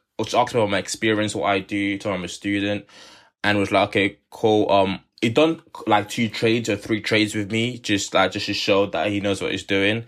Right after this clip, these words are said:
And he made me around, like, hundred pound more in that day. Just, like, kind of, like, to gain my trust in terms of he knows what he's doing. Um, so I asked him, "Okay, if you work for the company, why would you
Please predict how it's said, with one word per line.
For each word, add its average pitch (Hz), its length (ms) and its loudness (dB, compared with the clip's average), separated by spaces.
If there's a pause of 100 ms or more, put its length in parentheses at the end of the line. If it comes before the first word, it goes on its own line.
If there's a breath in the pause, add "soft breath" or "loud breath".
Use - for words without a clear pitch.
(440 loud breath)
And 95 340 0
he 113 160 -2
made 117 300 2
me 104 420 0 (100)
around, 98 280 0
like, 87 200 -4
hundred 107 360 -2
pound 104 260 2
more 113 380 0 (680)
in 107 140 0
that 98 220 -2
day. 107 400 0 (360)
Just, 139 200 0
like, 123 180 4
kind 156 120 4
of, 131 60 0
like, 110 120 4
to 110 60 -10
gain 107 260 -2
my 98 160 -4
trust - 540 -6 (100)
in 107 140 -10
terms 104 240 -4
of 95 100 -8
he 98 60 -6
knows 98 200 -2
what 80 100 -6
he's 92 140 -8
doing. 95 360 -2 (400 loud breath)
Um, 98 300 2
so 120 120 2
I 185 120 6
asked - 180 -2
him, 101 120 -4
"Okay, 101 340 0
if 160 160 2
you 151 80 2
work 147 160 4
for 127 100 4
the 113 80 4
company, 107 640 -2
why 117 260 2
would 123 220 2
you 117 140 2